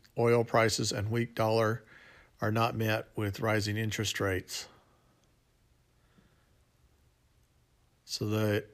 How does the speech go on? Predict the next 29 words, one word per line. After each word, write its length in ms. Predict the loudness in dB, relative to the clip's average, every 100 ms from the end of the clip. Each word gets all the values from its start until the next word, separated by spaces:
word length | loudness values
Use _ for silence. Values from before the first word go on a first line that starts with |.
| _ _ _ _ -8
they, 440 | 8 8 8 2 -2
and 180 | 0 6
that 140 | 8 8
was 180 | 6 4
because 580 | 0 2 2 2 0
the 120 | -4 -4
Fed 460 | 2 2 2 -2
kept 320 | -2 0 0 -6 -12
buying 420 | 2 4 4 2
down, 440 | 2 2 0 -2 -6 -12 -20 -20 -20 -20 _ -6
uh, 520 | 0 2 2 0 -2 -6 -10 -20 -20 -4
the 120 | 0
interest 380 | 0 0 -2 0
rates 540 | 2 0 -2 -8 -8 -12 -20 -20 -18 -8
and, 600 | -4 -4 -4 -4 -6 -10 _ -10
uh, 100 | -6
by 220 | -2 0 0
increasing 720 | 0 -2 0 0 0 0 -2
the 80 | -2
money 280 | -2 0
supply. 600 | -2 -4 -6 -2 -2 -2 -8 _ _ _ _ _ _ _ _ _ _ _ -20 -4
So 200 | -2 0
as 120 | -2
the 100 | 0
money 260 | 4 6
supply 380 | 4 2 0 2
was 260 | 2 0 -2
increased, 920 | -4 -6 4 6 8 6 2 -2 -8 _ -20 -20 -20 -20 -20 _ _ -4
uh, 440 | -2 0 0 0